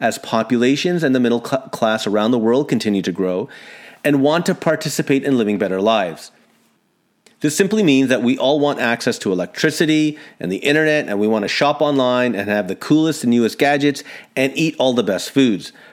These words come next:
For that very reason, economies over time will grow. How does this translate for the markets?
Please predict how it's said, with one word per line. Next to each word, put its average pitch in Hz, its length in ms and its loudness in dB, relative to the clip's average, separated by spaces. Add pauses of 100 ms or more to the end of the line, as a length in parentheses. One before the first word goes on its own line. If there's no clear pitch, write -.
For 113 160 0
that 127 240 0
very 151 320 2
reason, 151 400 0
economies 143 580 0
over 131 240 2
time 107 540 -2
will 120 240 0
grow. 101 600 0 (720)
How 156 200 0
does 196 180 0
this 185 160 -2
translate 139 500 0
for 120 100 -4
the 113 80 2
markets? 156 580 -2